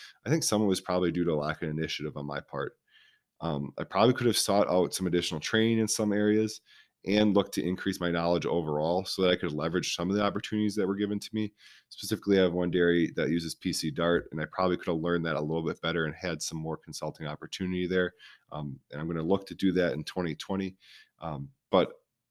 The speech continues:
I don't think these opportunities are all gone, but I do think I have to approach how I handle consulting,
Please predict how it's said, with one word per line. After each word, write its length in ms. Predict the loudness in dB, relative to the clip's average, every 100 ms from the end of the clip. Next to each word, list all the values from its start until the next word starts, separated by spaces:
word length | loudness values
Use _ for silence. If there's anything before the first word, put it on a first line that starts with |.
| _ 0
I 20 |
don't 240 | 2 2 0
think 260 | -2 0
these 180 | 2 2
opportunities 520 | 0 0 -2 0 2
are 80 | 2
all 200 | 0 -2
gone, 420 | -4 -2 -2 -2
but 140 | 0 0
I 60 |
do 120 | 2
think 180 | 0 0
I 40 | -4
have 100 | -2
to 140 | -6
approach 440 | -6 -4 -4 -4 -4
how 320 | -2 0 -2 -6 -20 -20 -6
I 140 | -6
handle 500 | -2 0 2 2 2
consulting, 760 | -2 -8 -4 -4 -2 -4 -4